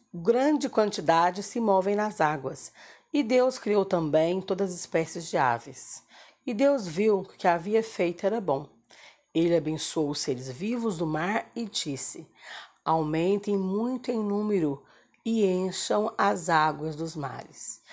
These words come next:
e que as aves se multipliquem na terra."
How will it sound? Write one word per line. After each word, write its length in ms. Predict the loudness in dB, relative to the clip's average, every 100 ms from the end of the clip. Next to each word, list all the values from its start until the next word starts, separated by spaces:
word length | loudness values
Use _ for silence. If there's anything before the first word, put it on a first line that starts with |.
| -20 -20 -10
e 120 | -8
que 120 | -2
as 240 | -2 0
aves 520 | -2 0 2 0 -2 -6
se 120 | -4
multipliquem 640 | -4 -4 -6 -6 -6 -4
na 120 | -4
terra." 500 | -6 0 0 0 -10